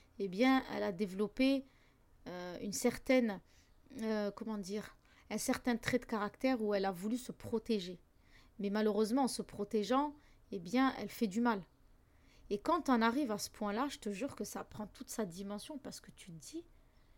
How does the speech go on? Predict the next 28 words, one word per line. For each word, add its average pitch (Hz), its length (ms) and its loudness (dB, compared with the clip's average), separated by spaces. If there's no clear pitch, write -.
mais 196 100 -6
en 208 100 -6
fait, 285 220 -2
cette - 240 -4
personne-là, 226 680 -2
que 202 120 -8
je 175 120 -10
voyais 220 340 2
en 202 100 -4
fait - 420 -6
constamment 220 520 -2
le 202 140 -2
mal 220 220 -2
qu'elle 190 180 -6
me 185 100 -8
faisait, 214 500 -2
je - 120 -8
n'éprouvais 202 440 0
aucune 240 320 0
empathie 202 340 -6
pour 214 260 -4
elle. 190 100 -4
J'étais 196 260 -4
tellement 320 460 2
en 269 60 4
colère 262 380 4
contre 202 320 -4
elle, 294 160 6